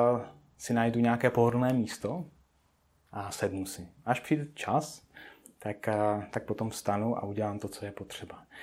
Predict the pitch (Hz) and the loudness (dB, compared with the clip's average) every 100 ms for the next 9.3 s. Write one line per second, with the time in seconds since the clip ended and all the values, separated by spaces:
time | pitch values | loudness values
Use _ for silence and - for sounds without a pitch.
0 | - - - 143 170 170 120 123 139 - | -16 -12 8 10 10 6 6 8 6 8
1 | 139 143 143 143 - _ _ _ - 110 | 10 10 8 0 -16 _ _ _ -8 -4
2 | - 113 113 - 107 104 - - 107 98 | 0 0 -2 -4 -4 -4 -6 -2 -2 -2
3 | - - _ 101 107 127 110 104 90 82 | -6 -20 _ 0 2 2 0 -6 -6 -10
4 | - _ _ - - - - - _ - | -16 _ _ -20 -20 -20 -20 -20 _ -6
5 | 113 - 147 131 - - _ _ _ _ | -4 2 4 4 2 -4 _ _ _ _
6 | _ - - - 131 139 143 - - 113 | _ -14 -12 2 6 8 6 2 -4 -4
7 | 95 92 131 _ _ _ _ 101 101 107 | -2 -8 -10 _ _ _ _ -2 2 0
8 | 110 107 107 110 107 - - 101 92 87 | 0 -2 -2 -2 -4 -6 -6 -2 -2 -4
9 | - 92 90 | -10 -12 -16